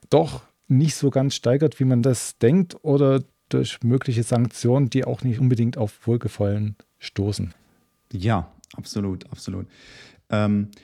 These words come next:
Speaker 2: ich glaub, da können wir eigentlich mal drei Punkte hervorheben, die er durchweg so ein bisschen thematisiert.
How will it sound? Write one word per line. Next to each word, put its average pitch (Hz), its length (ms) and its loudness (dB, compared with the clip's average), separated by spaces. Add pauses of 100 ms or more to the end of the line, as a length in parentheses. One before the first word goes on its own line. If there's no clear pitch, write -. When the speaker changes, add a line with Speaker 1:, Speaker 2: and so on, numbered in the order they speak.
(160)
Speaker 2:
ich - 140 -14
glaub, 151 200 0
da 135 80 2
können 147 260 -2
wir 151 80 0
eigentlich 117 260 -2
mal 98 160 0
drei 90 320 0
Punkte 95 480 -4
hervorheben, 87 960 -2
die 90 400 -2
er 92 440 0
durchweg 95 600 -4
so - 140 -6
ein 87 100 -4
bisschen 92 300 -4
thematisiert. 95 840 -4